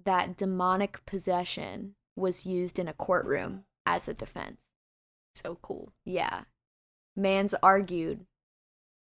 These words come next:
Speaker 1: not guilty by reason of demonic possession.
Speaker 2: <laughs>
Speaker 1: Straight up.
Speaker 2: What a statement.
Speaker 1: No, literally. So the overview is that this guy, his name is Arnie Cheyenne Johnson,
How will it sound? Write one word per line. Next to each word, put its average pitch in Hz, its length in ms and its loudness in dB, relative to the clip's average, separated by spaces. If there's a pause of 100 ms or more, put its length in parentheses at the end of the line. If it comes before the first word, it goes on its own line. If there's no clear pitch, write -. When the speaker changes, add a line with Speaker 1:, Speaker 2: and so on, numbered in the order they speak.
(140)
Speaker 1:
not 190 400 10
guilty 190 420 4
by - 160 -2
reason 170 480 -4
of - 220 -8
demonic - 560 -6
possession. - 680 -6 (280)
Speaker 2:
<laughs> - 280 -18
Speaker 1:
Straight 190 840 6
up. 175 300 2
Speaker 2:
What 247 160 2
a 311 60 4
statement. 185 840 0
Speaker 1:
No, 220 280 12
literally. 175 600 2
So 240 420 4 (260)
the 262 200 6
overview 262 500 6
is 214 120 4
that 196 180 4
this 190 220 0
guy, 170 420 4
his 190 220 -6
name 180 220 -4
is 175 200 -6 (120)
Arnie 214 500 2
Cheyenne 190 680 -2
Johnson, 175 720 -6